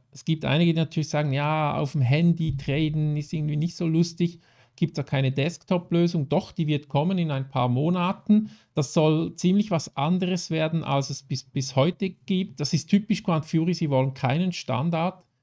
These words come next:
sie wollen nicht das machen, was alle machen, sie wollen es besser machen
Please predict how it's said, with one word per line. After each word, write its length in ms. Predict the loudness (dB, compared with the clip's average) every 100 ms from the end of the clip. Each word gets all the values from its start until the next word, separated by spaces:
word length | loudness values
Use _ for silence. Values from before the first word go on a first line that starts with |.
| _ _ 0
sie 60 |
wollen 160 | 2 4
nicht 200 | 2 0
das 220 | -2 -2
machen, 320 | -4 -2 -2
was 180 | -4 -6 -8
alle 240 | -2 0
machen, 340 | 0 0 -4
sie 140 | -4 0
wollen 200 | 0 2
es 180 | 0 -2
besser 320 | -6 -4 -4
machen 400 | -4 -4 -4